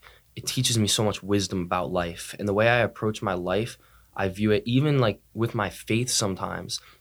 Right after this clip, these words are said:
I view it like wrestling, like spiritual wrestling. Like, there's a lot in wrestling, a lot of parallels.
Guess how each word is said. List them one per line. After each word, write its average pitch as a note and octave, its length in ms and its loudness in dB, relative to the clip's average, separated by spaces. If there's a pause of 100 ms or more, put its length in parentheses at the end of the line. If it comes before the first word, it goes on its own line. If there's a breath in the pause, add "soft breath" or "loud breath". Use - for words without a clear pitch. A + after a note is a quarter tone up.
(180 soft breath)
I G#2 100 4
view A2+ 220 2
it F2+ 40 2
like F#2 160 0
wrestling, G2+ 520 -2
like G2 180 -4
spiritual G#2+ 680 0
wrestling. G2 520 -2 (500 soft breath)
Like, G2+ 140 -4
there's A#2 180 2
a A#2+ 60 4
lot G2+ 360 4
in A2 100 0
wrestling, G2+ 400 0
a F2+ 60 -8
lot G2+ 240 4
of G2+ 260 -4
parallels. F#2+ 800 0